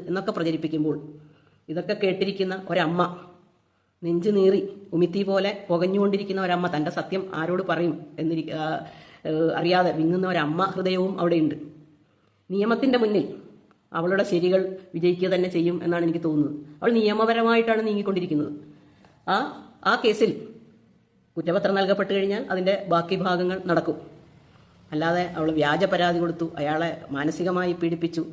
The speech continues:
എന്നൊക്കെ പറയുന്നതിൽ യാതൊരു അർത്ഥവുമില്ല. ഒരു അച്ഛൻ, തൻ്റെ മക്കളെ ജീവന് തുല്യം സ്നേഹിക്കുന്ന ഒരു അച്ഛന് വളരെ പ്ലാൻ ചെയ്ത് ആസൂത്രിതമായി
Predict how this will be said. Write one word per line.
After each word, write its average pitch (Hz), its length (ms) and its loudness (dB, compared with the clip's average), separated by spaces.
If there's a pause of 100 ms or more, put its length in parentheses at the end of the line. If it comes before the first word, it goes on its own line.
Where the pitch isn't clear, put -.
(460)
എന്നൊക്കെ 175 300 0
പറയുന്നതിൽ 170 440 2
യാതൊരു 165 260 2
അർത്ഥവുമില്ല. 156 380 -2 (1500)
ഒരു 208 160 -2 (720)
അച്ഛൻ, 190 240 2 (160)
തൻ്റെ 160 240 2
മക്കളെ 175 340 4
ജീവന് 196 320 4
തുല്യം 196 280 2
സ്നേഹിക്കുന്ന 185 460 0
ഒരു 180 100 0
അച്ഛന് 175 300 2 (380)
വളരെ 170 280 0 (120)
പ്ലാൻ 175 240 4 (120)
ചെയ്ത് 190 180 2 (120)
ആസൂത്രിതമായി 208 720 0